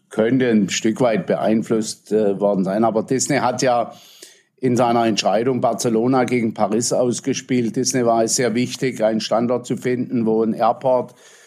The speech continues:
wo Eisenbahnverbindungen in der Nähe sind, äh, weil man natürlich ein europaweites, äh, Marktsegment ansprechen wollte. Und da war von der Infrastrukturvorgabe ab plus der Geländegröße, die man so ja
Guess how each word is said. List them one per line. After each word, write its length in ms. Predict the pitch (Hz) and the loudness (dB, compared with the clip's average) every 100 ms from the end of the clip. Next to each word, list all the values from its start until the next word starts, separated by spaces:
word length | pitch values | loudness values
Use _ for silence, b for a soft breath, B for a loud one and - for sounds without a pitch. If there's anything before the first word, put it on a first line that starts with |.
| b b _ | b b _
wo 160 | 113 | -4
Eisenbahnverbindungen 1300 | 85 123 127 123 123 120 120 117 131 127 127 123 123 | 0 0 0 -2 0 0 -2 -4 -2 0 0 0 -2
in 160 | 117 120 | -2 0
der 100 | 123 | 2
Nähe 320 | 120 120 120 | 2 2 2
sind, 440 | 113 127 120 120 - | 0 -2 -2 -4 -2
äh, 300 | 113 113 101 | 0 0 2
weil 160 | 107 | 0
man 180 | 113 117 | 2 0
natürlich 500 | 117 104 123 117 113 | -2 -2 -2 -2 0
ein 220 | 113 113 | 2 2
europaweites, 1200 | 107 104 123 123 123 120 120 117 107 101 - - | 0 0 -2 0 0 2 0 0 -4 -6 -8 -8
äh, 200 | 117 113 | -2 0
Marktsegment 1200 | 104 107 101 127 - - 120 131 131 127 127 - b b b b - - | 2 2 2 0 -2 -4 -2 0 0 2 -2 -6 b b b b -20 -2
ansprechen 720 | 127 127 - 120 120 127 113 | 0 0 0 0 0 0 0
wollte. 340 | 120 120 120 | 2 2 0
Und 140 | 107 110 | 0 2
da 160 | 110 | 2
war 160 | 120 117 | 2 0
von 140 | 123 | 0
der 120 | 117 | 0
Infrastrukturvorgabe 1600 | 113 127 127 127 120 120 110 - 139 143 123 110 107 107 110 117 - | 0 -4 -2 -2 -2 -6 -6 -2 -2 0 0 0 2 2 2 0 -2
ab 240 | 117 - b b b b b _ | -6 -6 b b b b b _
plus 380 | 123 143 139 - | 0 2 0 2
der 180 | 139 113 | 0 2
Geländegröße, 1040 | 120 120 123 127 120 - 107 127 135 139 | 0 2 2 0 -2 -2 0 0 0 -2
die 160 | 123 120 | 0 0
man 220 | 117 117 | 0 0
so 320 | - 117 135 | -2 -2 0
ja 420 | 131 117 107 87 | 2 2 2 -2